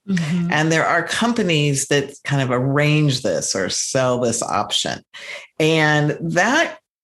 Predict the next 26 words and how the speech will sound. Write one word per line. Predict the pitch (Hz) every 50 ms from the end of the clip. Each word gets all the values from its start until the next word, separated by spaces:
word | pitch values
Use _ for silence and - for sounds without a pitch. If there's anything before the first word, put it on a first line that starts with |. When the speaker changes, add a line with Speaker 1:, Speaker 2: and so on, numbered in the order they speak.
| _
Speaker 2:
you, | - 202 185 208 208 208 185 - - - 214 - - _ -
is | 196 208 196
something | - 208 202 196 202 190 180 165
to | - 170 156 - 165
approach | 180 - - - 170 165 156 156 - - - - _ _ _ _ _ _ -
very | 156 156 156 160 180 196 196 185 180 175 170 160 156 151 147 - _ _ -
carefully. | - - - 113 110 107 - - 104 95 98 151
Speaker 1:
Mm-hmm. | 135 139 156 143 185 190 196 202 214 220 247 311 330
Speaker 2:
<laughs> | -
Um, | - 143 143 143 135 131 131 135 135
there's | 139 143 147 147
a | 160 165
lot | 185 214 240 269
of | 247 208
warning | 180 165 160 151 151 147 139 135 131 135
signs | - - 107 104 113 123 - -
to | - 135
watch | 123 117 110 107 104 - - -
for. | - - 123 98 87 92 90 -
So | - - - 156 160 160 165 160 160 156 151 156 - - - - _
while | - 175 190 196
it's | 185 196 202 202 -
not, | 196 208 233 262 269 262 - - - -
you | 196 185
know, | 170 160
while | 143 143 151 160 165 160 165 165 160 - -